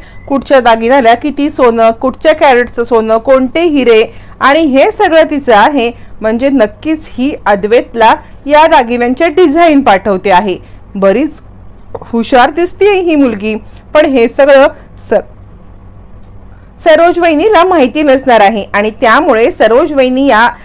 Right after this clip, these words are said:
आता या बोलण्यामुळे माझ्या भुलेल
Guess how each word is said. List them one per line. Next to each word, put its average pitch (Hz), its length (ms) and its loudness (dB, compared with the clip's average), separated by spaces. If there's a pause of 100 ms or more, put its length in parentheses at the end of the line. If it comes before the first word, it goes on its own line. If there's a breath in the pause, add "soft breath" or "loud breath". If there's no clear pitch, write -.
(180 loud breath)
आता 220 200 0
या 240 260 2
बोलण्यामुळे 240 680 2
माझ्या 226 360 2
भुलेल 254 460 2